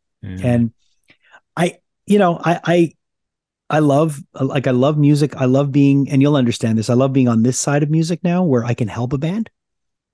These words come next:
Speaker 1: Yeah.
Speaker 2: You know, when, like, a band gives me, like, I have a couple of gold records back there that bands gave me right there. And when I got those, man, those meant more to me than anything.
Speaker 1: Yeah.
Speaker 2: Because I helped somebody.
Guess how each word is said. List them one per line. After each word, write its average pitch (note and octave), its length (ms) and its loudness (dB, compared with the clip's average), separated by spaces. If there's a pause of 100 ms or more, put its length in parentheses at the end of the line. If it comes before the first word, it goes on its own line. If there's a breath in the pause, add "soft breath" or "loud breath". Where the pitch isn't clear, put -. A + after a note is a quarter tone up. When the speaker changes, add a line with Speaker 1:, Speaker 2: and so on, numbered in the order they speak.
(200)
Speaker 1:
Yeah. F2+ 140 -16
Speaker 2:
You C3 40 2
know, C3+ 120 2
when, C3 100 2
like, A#2 100 -2
a B2 60 -2
band B2+ 260 0
gives B2+ 160 0
me, C3 180 4
like, A#2 140 -2
I A#2+ 60 -2
have C3 100 2
a B2+ 60 0
couple B2 240 -2
of A2+ 40 0
gold A#2 200 -2
records A#2+ 320 -2
back B2 240 -4
there B2+ 180 0
that A2+ 140 -6
bands B2+ 400 -2
gave B2 240 -2
me B2+ 500 -2
right B2+ 220 -2
there. C3 260 -6 (640 loud breath)
And C#3 160 4
when C#3 100 2
I D#3 80 2
got D3+ 240 0
those, D3+ 300 2
man, A#2+ 500 0 (160)
those D3 260 2
meant C#3+ 220 0
more C3+ 180 2
to C#3 60 0
me C3+ 140 2
than B2 240 -2
anything. D3+ 520 -6 (320)
Speaker 1:
Yeah. F#2 400 -14
Speaker 2:
Because C3+ 340 -2
I C#3 160 -2
helped D#3+ 320 -4
somebody. - 420 -6